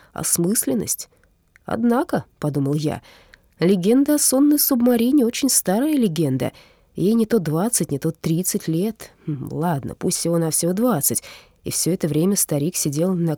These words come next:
криле и дистилляте». И опять, словно услышав мои мысли, или я лицом не владею, старик чему-то улыбнулся, крякнул и сказал:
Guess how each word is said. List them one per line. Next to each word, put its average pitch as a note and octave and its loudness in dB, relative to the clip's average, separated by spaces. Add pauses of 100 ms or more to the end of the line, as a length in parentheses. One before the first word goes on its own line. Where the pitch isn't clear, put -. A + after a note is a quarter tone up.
криле E3+ 0
и D3+ -4
дистилляте». D3+ -2 (920)
И - -6
опять, D3+ -4
словно C#3 -2
услышав - -4
мои C#3+ -2
мысли, F3 -2 (400)
или D3 -2
я C#3+ -6
лицом D#3 0
не B3+ 4
владею, E3 2 (420)
старик E3 2
чему-то D#3+ 0
улыбнулся, D#3 -2 (160)
крякнул C#3 -4
и - -6
сказал: D#3 -2